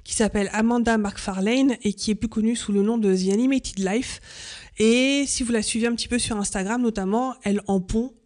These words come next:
énormément de listes comme ça. Elle a une capacité <laughs> à suivre aussi et à faire ces challenges assez ahurissante.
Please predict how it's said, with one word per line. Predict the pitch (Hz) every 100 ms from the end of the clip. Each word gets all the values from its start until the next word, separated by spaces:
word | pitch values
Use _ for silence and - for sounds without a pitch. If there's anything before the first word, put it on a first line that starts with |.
| _ 233
énormément | 233 220 190 185 214
de | 175
listes | 180 214 -
comme | - 180
ça. | - 180 226 -
Elle | 160 165
a | 160
une | 165 170
capacité | - 214 220 - 214 226 - - -
<laughs> | 339
à | 233
suivre | - 302 214
aussi | 202 - 247 - - - -
et | -
à | 196
faire | - 285
ces | - 226
challenges | 214 196 226 214
assez | 185 185 269 -
ahurissante. | 208 208 196 190 233 254